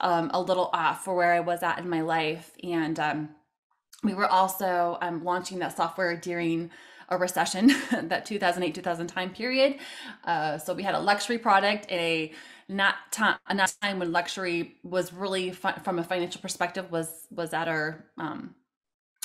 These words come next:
disposal or disclosure. So we ended up,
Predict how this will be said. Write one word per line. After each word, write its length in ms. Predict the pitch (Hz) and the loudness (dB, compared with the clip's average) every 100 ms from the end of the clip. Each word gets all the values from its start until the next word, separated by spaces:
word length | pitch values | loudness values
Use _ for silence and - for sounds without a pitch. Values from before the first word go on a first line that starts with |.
| - | -10
disposal 440 | 185 180 185 233 277 | -10 -4 -2 2 2
or 180 | 196 175 | 0 -2
disclosure. 460 | 165 220 269 302 | -2 -4 -2 -2
So 360 | 285 202 185 190 - - - _ | 2 4 6 4 -4 -20 -20 _
we 320 | 190 220 240 | -6 -2 0
ended 380 | - 202 202 185 | 2 0 0 2
up, 320 | 180 180 175 | 6 4 2